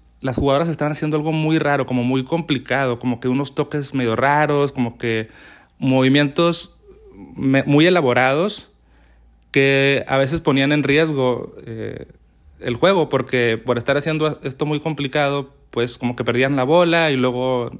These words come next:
nos sacaban un susto. Y para esto el compadre gritó, "Juega simple",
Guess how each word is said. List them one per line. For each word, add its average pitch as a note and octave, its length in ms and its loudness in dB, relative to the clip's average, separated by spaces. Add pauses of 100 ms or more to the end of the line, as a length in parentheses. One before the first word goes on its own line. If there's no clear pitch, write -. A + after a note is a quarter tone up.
(100)
nos A#2 120 -8
sacaban B2+ 320 -2
un C3 120 -2
susto. C#3+ 460 -8 (840)
Y D3 140 0
para C#3+ 220 4
esto C3 160 2
el C#3 80 2
compadre C3 800 0 (320)
gritó, B2 760 0
"Juega E3+ 320 2
simple", F3 720 0